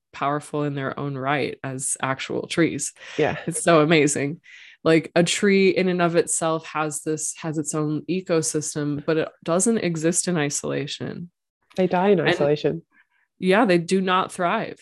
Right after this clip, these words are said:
Speaker 1: They cannot thrive in isolation. They live best and longest and, and the most healthy lives when they're in a forest full of other trees. And they have this whole network of communication happening below the surface. They're sharing nutrients with each other.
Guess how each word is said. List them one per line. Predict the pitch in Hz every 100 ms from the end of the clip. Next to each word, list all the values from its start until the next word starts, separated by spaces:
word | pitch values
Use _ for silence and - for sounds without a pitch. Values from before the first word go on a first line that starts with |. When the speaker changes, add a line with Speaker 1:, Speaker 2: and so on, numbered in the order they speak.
| -
Speaker 1:
They | 170
cannot | - 180 185 175 -
thrive | - 165 165
in | 160 156
isolation. | 147 147 - 143 143 143 139 139 143 _ _ - _ -
They | 170
live | 170 170 170 165 - -
best | 151 151 190 - -
and | 160 151
longest | 147 139 160 180 180 160
and, | 147 143 -
and | 151 143 147
the | -
most | 151 147 147
healthy | - 160 151 156
lives | 151 185 247 -
when | 170 160
they're | 156
in | - 156 151
a |
forest | 147 - 180 190 170 - -
full | - 170 160
of | 156
other | 156 151 147
trees. | - 208 156 135 -
And | 151
they | 151
have | 156 151 143 147 _ _ _ - - _ -
this | 165 -
whole | 180 175
network | 175 170 - 170 160 160
of | 165 151 151 156 -
communication | 170 156 151 151 - 202 196
happening | 175 170 156 156 156 151
below | 151 151 147
the | 147
surface. | 151 - 214 - 160 -
They're | 139 139
sharing | - 156 151 160
nutrients | 160 170 - 160 151 -
with | 151 147
each | 143 -
other. | 143 143 139